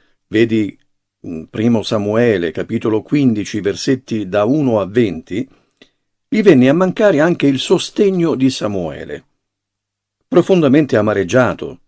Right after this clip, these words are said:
per quanto era accaduto, il profeta si ritirò a Rama, sospendendo per un periodo il suo ministero itinerante fra il popolo.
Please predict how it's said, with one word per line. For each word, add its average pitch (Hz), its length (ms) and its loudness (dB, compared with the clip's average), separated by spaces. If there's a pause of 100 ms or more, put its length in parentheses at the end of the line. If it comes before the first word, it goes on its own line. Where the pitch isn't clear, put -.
(220)
per - 140 -8
quanto 127 340 0
era 113 140 4
accaduto, 170 640 -2 (1120)
il 226 160 0
profeta 175 560 2
si 180 220 -2
ritirò 135 440 2
a 113 140 2
Rama, 92 500 0 (460)
sospendendo 127 840 2
per 120 160 0
un 120 120 2
periodo 123 500 2
il 98 80 0
suo 147 180 0
ministero 110 680 0
itinerante 107 960 -2 (240)
fra 90 260 -4
il 85 200 -4
popolo. 80 520 -2